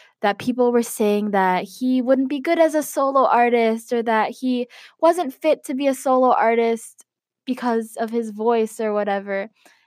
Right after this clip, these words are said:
And T B H, guys, please don't hate me. But not that I didn't think he would be a good artist. I was just wondering how he would be as a solo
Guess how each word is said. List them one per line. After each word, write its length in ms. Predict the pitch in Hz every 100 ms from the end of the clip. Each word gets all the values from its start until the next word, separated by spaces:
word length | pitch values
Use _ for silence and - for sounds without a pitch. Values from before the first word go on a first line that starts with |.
| _ -
And 380 | 226 240 233 - _ _ _ _ _ _ _ _ _ _
T 160 | - 254
B 160 | 226
H, 280 | 190 170 -
guys, 580 | 147 117 - 233 - - _ _ -
please 240 | 277 254
don't 180 | 233 208
hate 300 | 202 202 175
me. 300 | 160 104 - _ _ _ -
But 440 | 214 240 214 - _ _ _ _ _ _ -
not 240 | 277 381
that 120 | 392
I 100 | 330
didn't 320 | 247 254 247 -
think 200 | 247 -
he 100 | 247
would 140 | 202
be 120 | 220
a 60 | 196
good 260 | 190 202
artist. 640 | - 175 170 139 226 - _ - - _
I 120 | - 254
was 180 | 294
just 220 | 359 349 226
wondering 760 | 226 240 247 240 226 220 220 _ _ _ _ _ _ _ _ _ _ _
how 360 | - 233 220 247
he 220 | 254 311
would 180 | 339 349
be 240 | 349 381 -
as 160 | 349
a 80 | 370
solo 340 | - 381 370